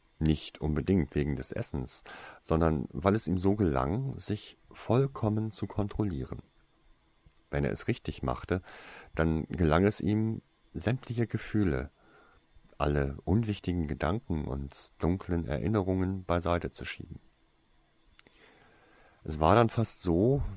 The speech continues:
wie es eigentlich sein sollte. Die Ausgeglichenheit des Geistes und die Perfektion der Bewegungen, das Sirren der Klinge. Ein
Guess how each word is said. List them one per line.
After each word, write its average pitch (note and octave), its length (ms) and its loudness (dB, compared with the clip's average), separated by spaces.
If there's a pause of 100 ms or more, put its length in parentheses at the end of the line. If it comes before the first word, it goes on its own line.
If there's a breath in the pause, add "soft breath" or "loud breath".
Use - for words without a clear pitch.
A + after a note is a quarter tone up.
(100)
wie G2 120 -2
es - 380 -4
eigentlich G2+ 460 -2
sein D#2+ 320 2
sollte. C2+ 520 -6 (1300)
Die - 100 -6
Ausgeglichenheit B1+ 1400 -2 (240)
des - 160 -8
Geistes D2+ 560 -2
und - 240 -6
die D2 140 -2 (640 loud breath)
Perfektion F#2+ 560 0
der G#2+ 100 2
Bewegungen, E2 760 0 (480)
das - 380 -8 (100)
Sirren A2 460 2
der G#2+ 120 0
Klinge. E2 520 -2 (1200 soft breath)
Ein C#2+ 340 -2